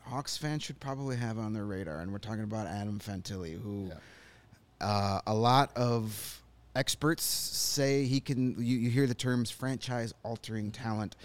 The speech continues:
Speaker 1: Uh, any other draft class probably would be the number one overall pick,
Speaker 2: Yeah.
Speaker 1: but there's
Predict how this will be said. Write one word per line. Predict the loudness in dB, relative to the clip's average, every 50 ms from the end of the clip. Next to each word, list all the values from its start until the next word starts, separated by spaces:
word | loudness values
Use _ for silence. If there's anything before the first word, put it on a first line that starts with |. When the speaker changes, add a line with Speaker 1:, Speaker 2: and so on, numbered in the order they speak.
| -20 -20 -20 -20 -20 -16 -6 0
Speaker 1:
Uh, | 2 2 2 2 2 4
any | 8 8 8 8 6 4 2
other | 2 4 4 4 4 4 2 0 -2 -6 -6
draft | -4 -2 0 -2 -2 -4 -8
class | -8 -4 -2 0 0 -2 -4 -8
probably | -14 -8 -4 -2 0 0 0 0 0 0 0
would | 0 -2 -2 0
be | 0 0 0
the | 2
number | 0 2 2 0 0 0
one | 0 0 0
overall | 0 -2 -2 -2 -2 -2 -2 -4
pick, | -4 -6 -6 -6 -6 -4
Speaker 2:
Yeah. | -4
Speaker 1:
but | -4 -4 -4
there's | -2 -2 -2 -2 -2 -4 -8